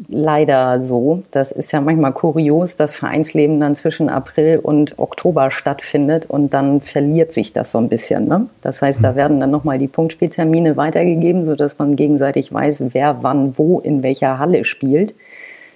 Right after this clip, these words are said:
Speaker 1: Nur wir haben keine eigene Halle und daher, äh, ist da jedes, jedes Team seines eigenen Glückes Schmied.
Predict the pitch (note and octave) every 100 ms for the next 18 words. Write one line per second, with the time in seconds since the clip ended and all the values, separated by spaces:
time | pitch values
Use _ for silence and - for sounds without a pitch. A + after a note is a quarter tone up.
0 | _ - E3+ D3 C#3 D3 D3+ D#3 D#3+ D#3
1 | C#3 C#3+ E3+ D#3+ D#3 D#3+ D#3 F#2 C3 C#3
2 | C#3+ C#3 C3 A2 - C3+ B2+ - - C#3
3 | C3+ C#3+ C#3 C3 - - - _ - D#3
4 | D#3 - - F3 D#3 C#3 C#3 C3+ - C3+
5 | C3 B2+ B2+ A#2+ A2+ - - C3+ B2+ -